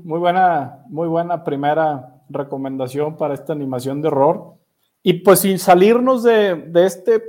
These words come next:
género, em, que la siguiente película que voy a, que voy a platicar y que voy a recomendar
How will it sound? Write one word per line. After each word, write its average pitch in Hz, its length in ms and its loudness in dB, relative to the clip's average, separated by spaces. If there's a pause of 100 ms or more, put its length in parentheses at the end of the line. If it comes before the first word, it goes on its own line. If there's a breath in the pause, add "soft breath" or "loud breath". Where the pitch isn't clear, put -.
(380)
género, 196 840 -2 (1000)
em, 131 840 -6 (1120)
que 156 120 2
la 156 100 6
siguiente 175 400 2
película 190 640 2
que 156 140 0
voy 151 240 0
a, 165 480 4 (120)
que - 80 -8
voy 147 180 -2
a 160 120 -2
platicar 151 540 -2
y 147 60 -8
que - 100 -8
voy 139 140 -2
a 147 40 -4
recomendar 139 960 0